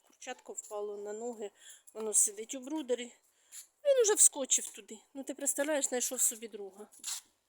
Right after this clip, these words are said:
Максим, ти приїхав? О, приїхали. Добре, друзі, добра вам, достатку, миру, злагоди.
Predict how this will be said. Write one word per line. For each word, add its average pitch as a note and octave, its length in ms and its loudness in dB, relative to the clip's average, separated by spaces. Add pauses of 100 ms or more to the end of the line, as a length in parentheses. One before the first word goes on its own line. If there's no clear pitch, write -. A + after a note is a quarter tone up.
(260)
Максим, F#4 500 4
ти G4 160 0
приїхав? A#4 640 8 (1500)
О, B3+ 260 0 (300)
приїхали. G3+ 580 -14 (960)
Добре, F4+ 280 0
друзі, G#3+ 340 -6
добра D4 300 2
вам, B3+ 200 -2
достатку, G#3+ 640 -2
миру, B3+ 340 -2
злагоди. B3+ 640 -2